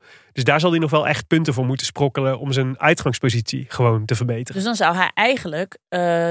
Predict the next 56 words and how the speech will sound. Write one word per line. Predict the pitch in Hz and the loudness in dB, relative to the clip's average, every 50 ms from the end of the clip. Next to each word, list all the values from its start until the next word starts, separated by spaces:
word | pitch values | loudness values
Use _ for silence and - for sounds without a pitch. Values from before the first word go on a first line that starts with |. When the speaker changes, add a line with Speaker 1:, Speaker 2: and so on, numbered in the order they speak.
| 170 | 0
Speaker 2:
dit | 165 190 196 185 | 0 0 0 0
voorjaar | - - 254 262 294 285 214 165 143 143 156 180 214 262 285 269 | 0 0 2 4 4 4 4 2 2 2 2 0 0 -2 -4 -6
en | - - 196 | -4 -4 -2
deze | 180 170 170 180 180 175 | 0 0 0 -2 -2 -2
winter | 180 220 240 233 - - 147 165 | 0 0 0 -2 -2 -2 -2 -2
Speaker 1:
Ja. | 196 208 - 185 160 | -2 -2 0 0 2
Speaker 2:
vooral | 202 208 202 | 2 2 2
heel | 185 196 220 220 | 4 4 2 2
veel | - 208 190 | 2 0 0
moeten | 185 185 170 180 | 0 -2 -2 0
mountainbiken. | 170 180 202 226 - 247 226 226 226 226 240 - - 294 349 392 - | 0 0 0 0 -2 -2 -2 0 0 0 0 0 -2 -2 -2 -2 0
Speaker 1:
Ja. | 180 175 - - - _ _ _ _ | 0 0 0 -2 -8 _ _ _ _
Speaker 2:
Eh, | 202 196 190 190 185 170 | -2 0 0 0 0 0
en | - 196 | -2 -2
dus | 190 185 175 | -2 -2 -2
eigenlijk | - 180 180 180 - 185 170 | -4 -4 -4 -4 -6 -6 -6
het | 175 - | -6 -6
we-, | - 196 | -8 -8
het | 185 180 - | -8 -6 -2
wegwielrennen | - 220 226 - 214 214 202 190 185 180 180 180 | -2 -2 0 0 0 0 2 2 0 0 -2 -2
nu | 180 175 170 | -4 -4 -2
weer | 175 175 170 | 0 0 0
een | 170 170 - | 0 -2 -2
beetje | 185 180 175 - | -2 -4 -4 -4
op | 180 - | -6 -4
een | 175 | 0
lager | 170 156 156 160 - 165 | 2 2 0 0 -4 -6
pitje. | - - 208 214 - - | -4 -4 -4 -2 -2 -2
Want | 233 190 - | -2 0 0
anders | - 180 208 226 - | 0 0 0 -2 -4
kan | - 240 | -2 -2
hij | 240 247 | -2 -2
dat | 240 226 | 0 0
mountainbiken | - 220 226 220 220 214 214 214 208 - | 0 0 0 0 0 0 0 0 -2 -2
sowieso | - 214 202 190 170 | -2 -2 0 0 0
Speaker 1:
Ja, | 139 | -2
Speaker 2:
wel | 123 135 | -2 -2
Speaker 1:
hij | 127 | 0
zal | 117 147 139 | 2 4 4
in | 147 | 4
ieder | 190 208 202 | 2 2 4
geval | 196 185 165 | 4 2 2
een | 160 | 2
combinatie | 151 170 160 151 143 139 135 135 135 - - 135 | 0 0 0 0 0 2 0 0 0 0 -2 -2
moeten | 131 131 - 135 | -2 -2 -2 -4
maken | 120 110 113 113 - 123 | -4 -4 -4 -8 -8 -4
van | 143 | -4
Speaker 2:
Ja. | 139 | -4
Speaker 1:
die | 127 123 113 | -4 -6 -10
twee. | - 123 113 - 147 | -16 -16 -16 -12 -6
Ja, | 151 147 - 147 | -4 -2 -2 -2
p-, | 127 - 185 | -2 -2 0
nou | 175 175 165 | 2 4 4
ja, | 165 160 156 127 - | 6 4 4 2 -2
de-, | 160 151 156 - 147 | -2 -2 -2 -2 -2
dus, | 135 151 156 147 - | -2 0 0 0 -2